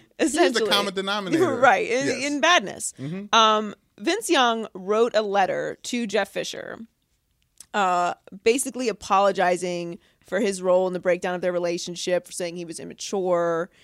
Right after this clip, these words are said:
Speaker 2: Um, he put it on, on some nice University of Texas letterhead.
Speaker 1: Mm.
Speaker 2: And
Speaker 1: Only letterhead Vince Young has in his house.
Speaker 2: Jeff Fisher, uh,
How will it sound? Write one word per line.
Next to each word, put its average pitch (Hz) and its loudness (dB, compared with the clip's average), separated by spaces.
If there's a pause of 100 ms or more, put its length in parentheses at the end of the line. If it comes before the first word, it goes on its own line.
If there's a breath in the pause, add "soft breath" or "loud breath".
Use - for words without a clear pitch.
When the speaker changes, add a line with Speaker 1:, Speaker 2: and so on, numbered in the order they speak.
(240 soft breath)
Speaker 2:
Um, 175 -2
he 196 -8
put 226 0
it 220 0
on, 190 -2
on 196 -6
some 208 -6
nice 226 -2
University 262 -4
of 233 -6
Texas 254 -8
letterhead. 240 0 (220)
Speaker 1:
Mm. 127 -6 (440 loud breath)
Speaker 2:
And 208 0
Speaker 1:
Only 123 -4
letterhead 127 -6
Vince 123 -10
Young 131 -8
has 131 -6
in 135 -10
his 143 -12
house. 110 -10
Speaker 2:
Jeff 294 0
Fisher, 285 2
uh, 220 4